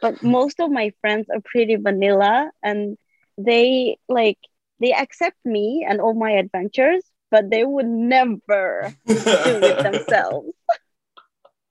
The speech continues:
Speaker 2: No,
Speaker 1: I've
Speaker 2: that's,
Speaker 1: tried.
Speaker 2: I mean, yeah. <laughs> Like,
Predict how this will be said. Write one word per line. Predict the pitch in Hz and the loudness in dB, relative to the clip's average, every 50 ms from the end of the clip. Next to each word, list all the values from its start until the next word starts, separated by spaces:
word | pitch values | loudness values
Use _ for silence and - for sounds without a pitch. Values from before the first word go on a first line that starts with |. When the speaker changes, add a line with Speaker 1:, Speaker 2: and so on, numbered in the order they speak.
| _ _ _ _ _ _ _ _ - 311 339 320 311 285 269 240 214 - | _ _ _ _ _ _ _ _ -12 -10 -8 -6 -6 -6 -6 -8 -10 -10
Speaker 2:
No, | - 196 202 202 202 202 202 202 196 - | -2 0 2 2 4 4 2 0 0 0
Speaker 1:
I've | - 285 302 - | 2 2 2 2
Speaker 2:
that's, | 208 - | 2 2
Speaker 1:
tried. | 381 370 294 247 208 190 175 170 190 185 139 - 156 | 4 6 6 6 6 4 4 2 0 -2 -4 -4 -2
Speaker 2:
I | - 190 196 202 | 0 0 2 2
mean, | 202 202 202 196 196 190 185 - - - - _ _ _ _ _ _ _ _ _ _ _ _ _ _ _ _ _ _ _ | 4 4 6 6 4 2 -2 -6 -8 -10 -10 _ _ _ _ _ _ _ _ _ _ _ _ _ _ _ _ _ _ _
yeah. | - 185 185 180 175 147 127 120 117 113 113 - - - - | -4 0 2 4 4 4 4 2 2 0 -2 -2 -6 -4 -2
<laughs> | 175 190 185 - 269 269 269 - - 285 214 - - - - _ _ - - - - - | -2 -2 0 4 4 4 4 6 4 2 2 2 -2 -4 -12 _ _ -20 -20 -20 -16 -6
Like, | - 311 311 - - - | -2 0 0 0 4 6